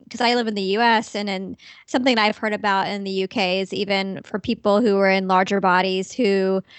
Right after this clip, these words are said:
um, are going through infertility are told, like, in order to get fertility treatments, you need to lose weight,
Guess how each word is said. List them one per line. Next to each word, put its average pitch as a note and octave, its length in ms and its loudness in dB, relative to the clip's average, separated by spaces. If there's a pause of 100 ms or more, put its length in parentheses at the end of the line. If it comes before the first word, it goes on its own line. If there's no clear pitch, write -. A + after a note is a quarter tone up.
(200)
um, G3 460 2 (240)
are A3 80 2
going A3 260 0
through G3 160 -2
infertility G#3+ 800 -2
are F#3+ 140 2
told, F#3+ 320 -4
like, - 180 -4
in F#3 100 -6
order F#3+ 240 -2
to G3+ 120 0
get G3+ 340 0
fertility G3+ 480 -2
treatments, - 680 -6 (100)
you G#3+ 100 0
need G#3 120 2
to G3+ 80 2
lose F#3+ 260 0
weight, F3 380 0